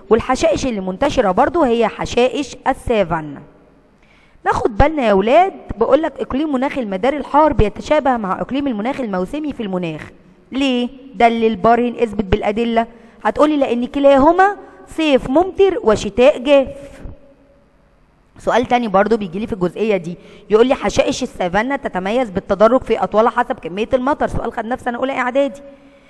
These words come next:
بتقول لي لأن حشائش السافانا تتميز بالتدرج حسب كمية الأمطار، فلو أنا عند الإقليم الاستوائي أمطار غزيرة الحشائش دي بتبقى طويلة وتقصر كلما تدرجنا شمالا أو جنوبا كلما ابتعدنا عن خط الاستواء.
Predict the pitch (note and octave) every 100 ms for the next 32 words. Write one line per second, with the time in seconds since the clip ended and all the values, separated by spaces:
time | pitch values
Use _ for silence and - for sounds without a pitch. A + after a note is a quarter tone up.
0 | _ - G3 B3 C4 C#4 G4+ - - F#3+
1 | G3 F3+ F#3 B3 B3 A3 - F3+ E3 A3
2 | C#4 C4+ G#3 F#3 G3+ A3 F3 F3 G3 F#3
3 | C#4 G4+ - B3+ C4 D4 - G3 F#3 B3
4 | - F#3 G3+ G3 F3+ D#3+ - - - -
5 | E3+ F#3+ A3+ B3+ A3 G3 F#3 F3+ A#3+ B3
6 | G#3+ F#3+ F#3+ G3 F#3 F3+ A3+ A#3+ A3+ F#3+
7 | C#4+ E4 D#4 - E3+ - A3 F3+ A3+ A3+
8 | - F#3+ G3+ C#4 B3 C#3+ - - - -
9 | - G#3 A3 E4 - C#4+ - G3+ A3+ C4+
10 | C4 G#3 F3+ E3+ B3 C#4+ D4 D4 - -
11 | F#3+ G#3 C4 B3+ B3+ A#3+ G#3 F3+ G#3+ C#4
12 | F4 C4+ G3+ A#3+ A#3+ - F3 B3 A3+ F3+
13 | - A3 B3+ F#3 E3 F3 D3